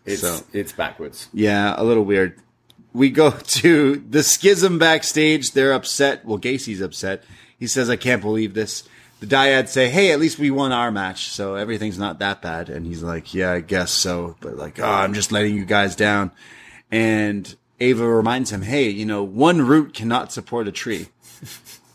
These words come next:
Speaker 1: Needs four, guys.
Speaker 2: We're gonna have to go-, get this on the Google. We're gonna have to ask Siri, Siri this, if one root can
Speaker 1: Can one root support tree?
Speaker 2: Yeah, it, they probably can, but I could be, don't quote me on that.
Speaker 1: No, they, a tree has many roots.
Speaker 2: Mm,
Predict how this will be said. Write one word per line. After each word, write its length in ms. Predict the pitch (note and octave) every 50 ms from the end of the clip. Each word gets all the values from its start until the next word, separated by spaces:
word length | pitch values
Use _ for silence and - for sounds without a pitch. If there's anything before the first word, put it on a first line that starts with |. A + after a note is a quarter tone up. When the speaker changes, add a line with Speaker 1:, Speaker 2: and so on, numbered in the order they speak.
| _ _ _ _ _ _ - - - - -
Speaker 1:
Needs 260 | - C#3+ C#3+ C3 -
four, 300 | - - - G#2+ - - _ _ _
guys. 180 | G2 G2+ A2 A#2
Speaker 2:
We're 80 | B2+
gonna 120 | C#3 D3+ C#3+
have 180 | C#3 C3 C3+
to 80 | B2 A2+
go-, 140 | A2 A#2+ A#2+
get 220 | A#2 A2+ A#2+ A2+ G2
this 180 | A#2+ G#2+ -
on 180 | A2 G2+ G2+ G2+
the 60 | G2+
Google. 320 | F2+ G#2 A2 A2 G2+ G#2 F#2
We're 100 | A#2 B2+
gonna 80 | C3
have 80 | B2 -
to 60 | B2+
ask 300 | A#2 A2 G#2 - - -
Siri, 160 | - A#2+ A#2 -
Siri 300 | - - - B2 A2 G#2
this, 260 | G2+ G#2+ G#2 F#2+ - -
if 180 | G#2 G2 F#2+
one 280 | G2+ G#2+ A#2+ B2 A#2 A2+
root 220 | A2 A#2 A#2+ B2+ -
can 160 | - G#2+ A#2
Speaker 1:
Can 160 | D3+ D3 D3+
one 200 | D3+ D#3 D#3+ D3+
root 200 | D3 D3+ D3 C#3
support 360 | - - - - C3+ C3 B2+ -
tree? 180 | - C3 A2
Speaker 2:
Yeah, 180 | G#2+ G#2 G2 F2+
it, 360 | E2+ G2+ G#2+ - - - -
they 100 | A#2+ A#2+
probably 480 | - - - D3 C#3+ C#3+ C3 G#2+ G#2+ G#2
can, 380 | - - F2 D#2 D2+ F#2 F#2+ F2+
but 200 | F2+ F2 F2 -
I 160 | E2+ F2+ F#2
could 240 | F2+ - - G#2+ G2
be, 80 | F#2+ F#2 F2+ F2+
don't 240 | E2+ G#2+ G#2+ G2+
quote 220 | - - G#2+ G#2 -
me 120 | F2 E2
on 180 | D#2 D2 D2+ D2+
that. 180 | D2+ F2 G2+ - - - - -
Speaker 1:
No, 140 | - - F2
they, 140 | F2+ E2
a 200 | - - - A2+ G2+ - _
tree 300 | - - G#3 A#3+ G#3+ -
has 160 | G2 F#2+ F2+
many 280 | G2 G#2 E3 G#3 A3+ B2+
roots. 400 | D2+ C#2 - - _ _ - -
Speaker 2:
Mm, 160 | G2+ A2 A2